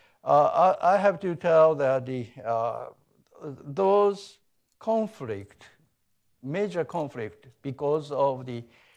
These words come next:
uh, come from, uh, uh, un-, uh, stability, unstabi-, instability, or conf-, uh,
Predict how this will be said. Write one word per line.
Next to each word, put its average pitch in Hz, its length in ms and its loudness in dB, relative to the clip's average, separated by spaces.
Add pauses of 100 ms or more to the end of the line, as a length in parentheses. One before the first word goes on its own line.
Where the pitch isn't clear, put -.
(160)
uh, 127 160 -4
come 147 220 -2
from, 117 400 -8 (180)
uh, - 40 -12
uh, - 680 -6 (1400)
un-, 147 280 -4
uh, 123 240 -8
stability, 139 920 0 (280)
unstabi-, 147 540 -2
instability, 120 760 -6
or 107 300 -8
conf-, 151 380 -2
uh, 113 340 -2